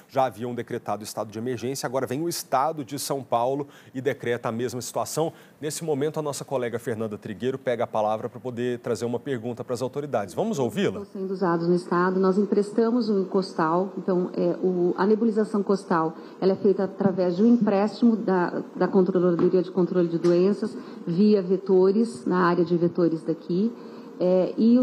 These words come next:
Speaker 2: a nebulização pesada é feita em parceria, Estado e município. O que a gente tá colocando no nosso plano de ação é uma necessidade de uma compra de mais. Precisa de aprovação do Ministério da Saúde também, e nós estamos indo pra essa negociação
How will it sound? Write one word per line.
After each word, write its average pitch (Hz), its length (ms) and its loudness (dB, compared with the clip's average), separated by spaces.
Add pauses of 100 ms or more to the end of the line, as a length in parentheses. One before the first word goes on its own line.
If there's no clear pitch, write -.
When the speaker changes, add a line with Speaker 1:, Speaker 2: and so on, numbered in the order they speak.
Speaker 2:
a 220 180 2
nebulização 214 640 2
pesada 208 460 4
é - 20 4
feita 233 260 2
em 240 80 6
parceria, 220 680 2
Estado 185 580 0
e - 20 0
município. - 680 2
O - 40 -4
que - 160 0
a 226 60 4
gente 269 200 2
tá 277 80 0
colocando 247 520 2
no 202 100 4
nosso 175 300 0
plano 175 340 4
de 175 80 0
ação 226 400 2 (340)
é 196 80 0
uma 214 120 4
necessidade 226 760 2
de 240 60 0
uma 240 140 4
compra 240 340 2
de 233 140 4
mais. 170 500 2
Precisa 247 540 2
de 240 80 2
aprovação 233 440 2
do 233 120 6
Ministério 226 420 2
da 214 100 2
Saúde 208 320 -2
também, 233 400 2 (240)
e 294 60 2
nós 285 140 6
estamos 262 280 2
indo 254 160 4
pra 233 140 0
essa 233 220 2
negociação 220 640 0